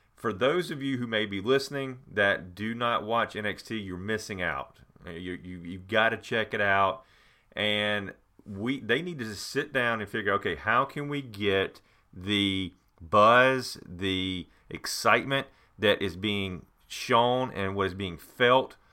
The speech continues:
on N X T over to the main roster? They're very smart people in W W E. I know they can figure this out. So something's gotta be done to make this happen. Now, let's go back to what I said earlier about the debut of, of those four gentlemen.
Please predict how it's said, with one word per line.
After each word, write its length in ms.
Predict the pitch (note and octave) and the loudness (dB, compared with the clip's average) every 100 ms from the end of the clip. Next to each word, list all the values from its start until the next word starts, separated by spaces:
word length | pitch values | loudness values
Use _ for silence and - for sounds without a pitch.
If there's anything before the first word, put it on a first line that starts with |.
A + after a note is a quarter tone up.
| _ | _
on 160 | G2+ G#2 | -2 0
N 100 | G2+ | 0
X 220 | - - | -2 -4
T 400 | - C3+ C3 B2+ _ _ - | -2 0 -2 -4 _ _ 0
over 240 | A#2 A2+ | 2 2
to 100 | G#2+ | -2
the 80 | G#2 | -4
main 220 | G2+ G2+ | -2 -2
roster? 540 | G2 F#2+ F2+ - D2 - _ _ _ _ _ _ _ _ - | 2 2 2 -2 -12 -12 _ _ _ _ _ _ _ _ -10
They're 200 | E2+ G#2 | -4 0
very 240 | A2 A#2 | 4 4
smart 300 | - A#2+ G#2+ | 2 -2 -2
people 400 | A#2 G#2+ F2+ D#2 _ _ _ | -4 -6 -8 -10 _ _ _
in 120 | F#2 F#2+ | -6 -2
W 240 | F#2 F#2 | 0 0
W 260 | F#2 F2+ E2+ | -2 -2 -4
E. 80 | |
I 20 | E2 | -4
know 260 | F2 G2 | -2 0
they 140 | G#2 G2+ | 0 -2
can 140 | F#2+ | -6
figure 320 | G2+ F#2+ F#2+ | -4 -4 -2
this 240 | F2 F2 F#2 | -6 -6 -4
out. 320 | D#2+ C#2+ - _ _ | -4 -4 -10 _ _
So 180 | - G#2+ | -6 -4
something's 540 | - B2 B2 - A2+ G2 | -2 2 2 2 -10 -2
gotta 280 | G#2 G2+ | 2 2
be 200 | F#2 F#2+ | 0 -6
done 580 | E2 F2 G2 F#2 E2+ D#2 _ _ _ _ | -6 -2 0 2 -2 -6 _ _ _ _
to 80 | G2 | -2
make 220 | G2 F#2+ | -2 -2
this 160 | E2+ | -6
happen. 420 | G2+ F#2 E2+ D2+ - _ _ _ | 0 0 0 -8 -16 _ _ _
Now, 260 | A#2 A#2 - | 2 4 4
let's 160 | A#2+ - | -2 -2
go 140 | D3+ | -4
back 260 | C#3 C#3 B2 | 0 -2 -2
to 80 | B2+ | -2
what 80 | |
I 60 | A#2+ | -2
said 220 | - A#2 | -2 -2
earlier 200 | A#2+ A#2 | 0 0
about 160 | G2+ G2 | 0 -2
the 80 | F2+ | 0
debut 540 | G#2 G2+ G#2 G#2 G2 | 0 0 -2 -2 0
of, 240 | F#2 E2+ | 0 -4
of 140 | - F2 | -10 -4
those 180 | G2 - | -4 -2
four 180 | G#2+ | -6
gentlemen. 380 | F#2 G#2 G2 E2+ | -2 -4 -4 -8